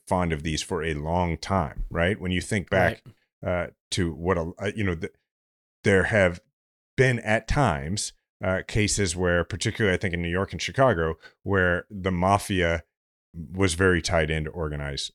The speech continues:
Speaker 1: organized labor. And that's where, so yeah, all of a sudden Republicans will be, uh, you know, but it, it, but Republicans who are also very quick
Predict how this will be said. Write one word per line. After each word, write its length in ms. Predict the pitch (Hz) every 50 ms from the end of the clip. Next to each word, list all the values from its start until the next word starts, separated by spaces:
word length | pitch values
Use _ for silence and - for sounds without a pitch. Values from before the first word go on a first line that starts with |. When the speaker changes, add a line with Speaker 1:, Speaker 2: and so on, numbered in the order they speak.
| _ _ _ -
Speaker 1:
organized 380 | 90 76 71 71 71 71 -
labor. 320 | - 110 113 92 69 64 58
And 120 | 71 76
that's 220 | 76 78 - -
where, 220 | - 76 73 71 -
so 280 | - - 120 101 92
yeah, 280 | 98 107 113 95 71 67
all 180 | - 92 98 107
of 80 | 113 110
a 40 |
sudden 340 | 104 - - 104 92 92 87
Republicans 580 | 85 82 80 - 95 90 95 82 85 82 80 -
will 80 | 82
be, 280 | 76 78 78 76 73 - _ _ _ _ _ _ _ -
uh, 80 | 95 87 80 76 - -
you 280 | - 120 131 135 143
know, 80 | 113 95
but 220 | 90 127 139 - -
it, 200 | - 131 139 135 -
it, 200 | 131 127 - - - - - - _ _ - - -
but 180 | 110 117 - 143
Republicans 540 | 135 120 104 160 160 156 135 131 120 110 -
who 100 | 127 127
are 80 | 127 107
also 300 | 113 131 120 - 147 127
very 440 | 101 85 82 101 117 123 120 123 110
quick 460 | - - - 127 120 107 - -